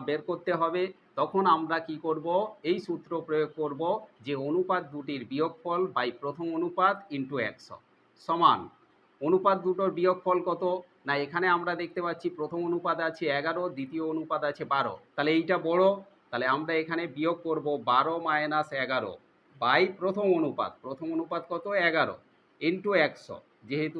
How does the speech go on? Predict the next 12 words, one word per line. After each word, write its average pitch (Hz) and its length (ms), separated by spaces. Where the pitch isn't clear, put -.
শতকরা। 120 460
তাহলে 117 180
সমান 165 420
বারো 165 280
থেকে 175 180
এগারো 165 220
বিয়োগ 151 280
করলে 151 200
ওপরে 143 320
থাকে 147 180
এক, 180 120
নিচে 143 240